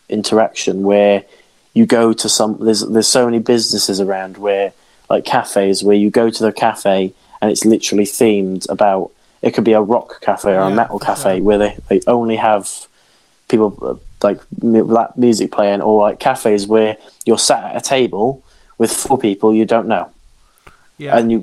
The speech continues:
Speaker 1: you meet
Speaker 2: definitely.
Speaker 1: them and you, you socially interact with them. So it's a lot easier to make friends there. But I think in a city, maybe you, you,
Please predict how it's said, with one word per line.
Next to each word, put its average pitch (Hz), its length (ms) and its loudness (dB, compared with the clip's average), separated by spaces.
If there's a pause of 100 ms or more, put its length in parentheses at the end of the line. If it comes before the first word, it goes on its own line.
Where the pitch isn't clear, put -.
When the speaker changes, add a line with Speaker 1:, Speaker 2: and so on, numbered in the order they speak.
(160)
Speaker 1:
you 120 140 4
meet 123 140 4
Speaker 2:
definitely. - 60 -16
Speaker 1:
them 113 140 0
and 107 160 2
you, 110 120 0
you 120 80 4
socially 120 440 0
interact 110 380 0
with 98 80 -2
them. 90 140 -10 (420)
So 123 140 0
it's 107 140 0
a 131 60 4
lot 127 200 2
easier 120 260 2
to 113 160 -4
make 113 200 -2
friends 95 380 -6
there. 95 280 0 (360)
But 113 100 2
I 113 120 2
think 117 380 -6 (440)
in 120 80 0
a - 60 -2
city, - 420 0
maybe 123 380 4
you, 117 320 2
you, 117 360 2